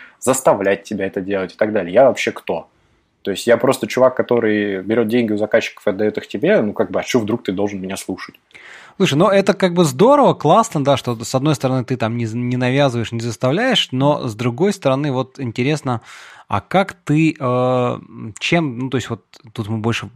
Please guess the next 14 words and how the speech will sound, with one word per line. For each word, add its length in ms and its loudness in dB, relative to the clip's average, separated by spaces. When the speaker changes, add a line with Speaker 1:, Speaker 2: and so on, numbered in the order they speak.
Speaker 2:
подходим, 300 -2
наверное, 160 -2
к 20 -20
вопросу 320 0
там 140 -6
о 20 -16
какой-то 340 -6
мотивации, 600 0
о 80 2
удержании, 540 0
да, 160 2
то 80 0
есть 120 -2
чем 320 0